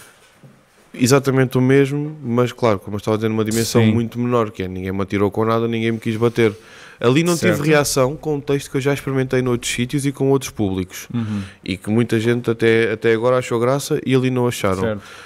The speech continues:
Speaker 1: O que me aconteceu nessa situação foi uma piada que eu já tinha experimentado em outros sítios,
Speaker 2: Uhum.
Speaker 1: com públicos diferentes,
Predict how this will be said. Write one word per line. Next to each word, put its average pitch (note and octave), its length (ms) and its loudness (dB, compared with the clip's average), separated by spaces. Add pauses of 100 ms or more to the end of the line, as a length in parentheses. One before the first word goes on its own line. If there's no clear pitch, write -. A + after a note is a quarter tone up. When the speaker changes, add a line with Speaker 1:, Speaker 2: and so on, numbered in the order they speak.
(240)
Speaker 1:
O D3 80 0
que D3+ 120 -8
me E3+ 80 0
aconteceu E3+ 420 -2
nessa E3 220 -2
situação D3+ 560 -2
foi A2 200 2
uma A#2+ 160 -2
piada G#2 360 0
que - 160 -6 (180)
eu G2+ 60 0
já A2 120 0
tinha A#2 160 -8
experimentado A2+ 540 -4
em G#2+ 100 -2
outros B2 240 -4
sítios, A2 420 -4
Speaker 2:
Uhum. A2+ 360 2 (140)
Speaker 1:
com G#2+ 120 -2
públicos A2 380 -2
diferentes, G#2+ 800 -2